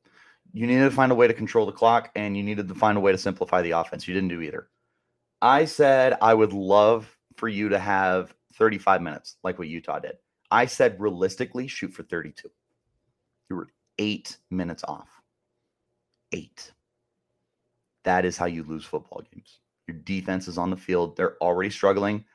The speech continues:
They're exhausted. They can't stop anything that this offense is doing against them. Whatever they wanted to do, they were doing it. With the one mistake of an interception, other than that,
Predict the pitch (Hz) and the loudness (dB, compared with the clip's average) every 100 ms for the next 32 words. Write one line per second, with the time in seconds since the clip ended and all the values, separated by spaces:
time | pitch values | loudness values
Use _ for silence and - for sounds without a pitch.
0 | _ _ 78 78 78 76 - - - _ | _ _ -8 -8 -8 -8 -8 -16 -18 _
1 | _ _ _ 82 - - 104 - 101 92 | _ _ _ -12 -8 -4 -4 0 0 0
2 | - - 113 113 98 - - _ _ _ | -2 -4 0 0 -2 -10 -16 _ _ _
3 | - 101 92 - 90 98 92 90 82 80 | -4 -4 -2 -2 -2 -4 -6 -8 -10 -8
4 | 85 78 71 - - - _ _ _ _ | -8 -8 -12 -14 -20 -20 _ _ _ _
5 | 92 107 107 110 127 120 120 117 117 113 | 4 6 8 6 6 6 6 4 0 -2
6 | 104 113 107 92 92 87 78 73 - _ | -2 2 2 0 -4 -8 -8 -10 -16 _
7 | _ - 117 - 107 90 87 123 147 151 | _ 0 2 6 6 6 4 6 6 2
8 | 143 - 117 135 - _ _ 107 101 98 | -4 4 4 4 -6 _ _ -2 -2 -2
9 | 104 98 104 104 120 131 135 _ _ _ | -4 -2 -2 0 -2 -4 -8 _ _ _
10 | _ - 156 156 113 95 87 95 82 | _ 6 8 8 4 -4 -2 -2 -2